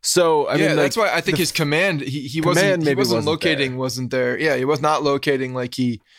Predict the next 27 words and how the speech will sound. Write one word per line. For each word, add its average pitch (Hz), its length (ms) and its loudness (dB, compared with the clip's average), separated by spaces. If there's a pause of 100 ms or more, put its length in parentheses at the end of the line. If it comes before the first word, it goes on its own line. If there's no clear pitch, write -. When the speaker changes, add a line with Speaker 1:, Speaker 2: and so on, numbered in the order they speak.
(260)
Speaker 2:
like 135 200 0
he 135 120 2
normally 127 460 0
does, 117 400 -2
and 120 180 -4
that's, 120 260 -2
uh, 117 300 -2 (260)
and 131 160 2
that's 135 240 0
not 131 220 -2
like 117 220 -4
him, - 320 -8
and 127 120 -4
that's, 123 240 -2
that's - 220 -2
the 127 80 -2
thing. 123 240 -2
I 156 80 2
mean, 160 80 2
that 165 160 2
fastball, 156 540 0 (440)
I 147 120 0
mean, 143 280 0 (100)
that 139 180 2
was 135 160 0
the, 131 340 0 (400)
the, 127 300 -2